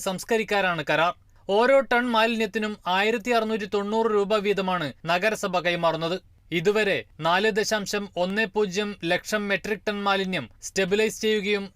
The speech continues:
രണ്ട് ദശാംശം ഒൻപത് മൂന്ന് ലക്ഷം മെട്രിക് ടൺ മാലിന്യങ്ങൾ സംസ്കരിച്ച് തരംതിരിക്കുകയും ചെയ്തു. പദ്ധതി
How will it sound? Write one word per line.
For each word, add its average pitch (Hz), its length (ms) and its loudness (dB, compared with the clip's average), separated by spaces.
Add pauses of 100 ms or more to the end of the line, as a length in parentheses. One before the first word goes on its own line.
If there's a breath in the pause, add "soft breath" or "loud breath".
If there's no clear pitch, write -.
(140)
രണ്ട് 196 340 0
ദശാംശം 214 480 -2 (220)
ഒൻപത് 208 340 0 (100)
മൂന്ന് 220 280 -2
ലക്ഷം 208 300 -4
മെട്രിക് 202 320 -4
ടൺ 202 200 -4
മാലിന്യങ്ങൾ 196 440 0 (280 soft breath)
സംസ്കരിച്ച് 214 640 0
തരംതിരിക്കുകയും 190 720 -2
ചെയ്തു. 170 180 -2 (320)
പദ്ധതി 185 340 2